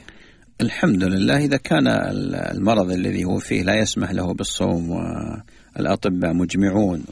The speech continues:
أو لجنة طبية تقول هذا خطر عليه الصوم، لا، لا يجوز له أن يصوم، لأن الله جل وعلا قال: "ولا تلقوا بأيديكم إلى التهلكة"، وإنما ينتقل إلى البدل وهو الإطعام. أما إذا كان لا،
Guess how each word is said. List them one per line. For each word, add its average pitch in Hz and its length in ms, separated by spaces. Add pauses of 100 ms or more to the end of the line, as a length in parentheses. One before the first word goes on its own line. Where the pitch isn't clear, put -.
أو 87 140
لجنة 90 320
طبية 90 440
تقول - 300
هذا 87 200
خطر - 380
عليه 85 200
الصوم، 120 360
لا، 98 160
لا 95 140
يجوز - 360
له - 180
أن 85 80
يصوم، - 280 (840)
لأن 98 240
الله 101 280
جل 92 280
وعلا 92 280
قال: 87 280
"ولا 120 280
تلقوا - 380
بأيديكم - 640
إلى - 120
التهلكة"، - 520 (680)
وإنما 92 300
ينتقل - 460
إلى 95 180
البدل 87 440 (600)
وهو 92 180
الإطعام. 87 560 (680)
أما 190 160
إذا 143 160
كان 147 200
لا، 151 220